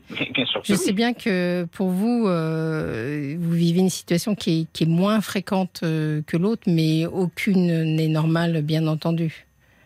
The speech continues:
Speaker 2: Et
Speaker 1: Non, mais moi, je l'avais, je, euh, euh, je suis,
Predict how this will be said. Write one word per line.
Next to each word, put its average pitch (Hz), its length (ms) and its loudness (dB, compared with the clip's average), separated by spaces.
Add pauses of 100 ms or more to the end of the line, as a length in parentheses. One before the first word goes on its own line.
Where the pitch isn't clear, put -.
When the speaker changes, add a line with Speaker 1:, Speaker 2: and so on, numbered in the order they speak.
(180)
Speaker 2:
Et 175 80 0
Speaker 1:
Non, 131 100 2
mais 117 60 0
moi, 123 180 0
je 117 60 -10
l'avais, 104 280 -4 (240)
je, - 220 -6
euh, - 40 -8 (280)
euh, 101 340 -6
je 82 60 -6
suis, - 220 -4